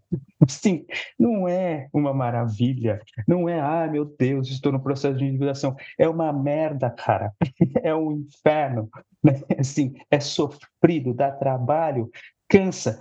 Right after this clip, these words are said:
Você vai enco-, entrar em contato com a sombra individual, depois você vai caminhar na direção da sombra coletiva e você vai falar, "Que bosta esse negócio aqui." E vai ficar angustiado, e vai ficar triste, vai ficar com medo.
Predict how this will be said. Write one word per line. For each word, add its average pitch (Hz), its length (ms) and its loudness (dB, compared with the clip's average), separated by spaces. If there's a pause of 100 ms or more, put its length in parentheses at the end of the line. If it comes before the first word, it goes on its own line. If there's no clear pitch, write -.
(120)
Você - 120 2
vai 165 180 0
enco-, 160 200 -4
entrar 151 300 -2
em 147 40 -6
contato 139 440 -2
com 123 80 -2
a 123 40 0
sombra 127 360 -2
individual, 127 500 0
depois 156 300 -4
você 139 80 -6
vai 147 120 0
caminhar 139 380 -2
na 135 120 -2
direção 131 360 -2
da 120 80 -2
sombra 120 260 -2
coletiva 120 400 -2
e 175 40 -4
você 170 60 -2
vai 170 100 -2
falar, 165 320 -4 (180)
"Que 175 260 4
bosta 165 640 -2 (460)
esse - 220 6
negócio 139 500 0
aqui." 139 300 -2 (260)
E 156 60 2
vai 156 160 0
ficar - 180 -4
angustiado, 135 800 -2
e 151 80 0
vai 135 140 -4
ficar 120 320 -4
triste, 165 260 -2
vai 139 100 -2
ficar 139 200 -4
com 165 200 -2
medo. 214 400 -4